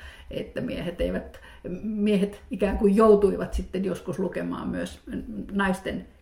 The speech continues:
kirjoja. Mut se, mikä musta on erittäin, niin kuin, mielenkiintoista, miten paljon tätä kirjaa sitten luettiin. Tää oli todella tärkeä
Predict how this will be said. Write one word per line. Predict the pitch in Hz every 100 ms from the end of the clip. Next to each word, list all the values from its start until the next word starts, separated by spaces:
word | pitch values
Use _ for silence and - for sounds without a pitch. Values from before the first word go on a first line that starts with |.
| -
kirjoja. | 196 180 170 - - - - - - 214
Mut | 202
se, | - 311
mikä | 302 -
musta | 202 190 - 196
on |
erittäin, | 202 226 208 - 180 185 - -
niin | 190 190
kuin, | 185 190
mielenkiintoista, | 262 269 220 190 202 196 190 -
miten | 202 202 175
paljon | 190 214 208 185 175
tätä | 170 170 -
kirjaa | - 202 185 180 160 165
sitten | 180 - 165 175 -
luettiin. | 226 214 - - 170
Tää | 185 190
oli | 185
todella | 185 240 254 247 175 160
tärkeä | 170 165 165 - 175